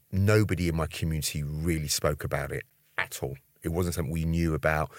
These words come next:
and it was only when I eventually went and got tested that it really became something part of my life. I went and got tested because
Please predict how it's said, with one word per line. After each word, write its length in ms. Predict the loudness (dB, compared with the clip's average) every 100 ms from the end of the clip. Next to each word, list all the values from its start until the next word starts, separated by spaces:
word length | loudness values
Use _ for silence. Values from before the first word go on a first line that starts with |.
| -16 -6
and 80 | -2
it 0 |
was 100 | 2
only 140 | 4
when 160 | 4 2
I 40 |
eventually 320 | 2 0 -2 -2
went 140 | -2
and 60 | -4
got 100 | -2
tested 400 | -2 -2 -4 -4
that 120 | -4
it 100 | -4
really 200 | -2 -2
became 280 | -4 -2 -2
something 220 | 0 -4
part 220 | -4 -6
of 60 | -4
my 80 | -6
life. 280 | -6 -6 -10 _
I 140 | -2 0
went 160 | 2
and 40 | 0
got 120 | 2
tested 500 | 2 2 2 -2 0
because 540 | -2 4 6 6 2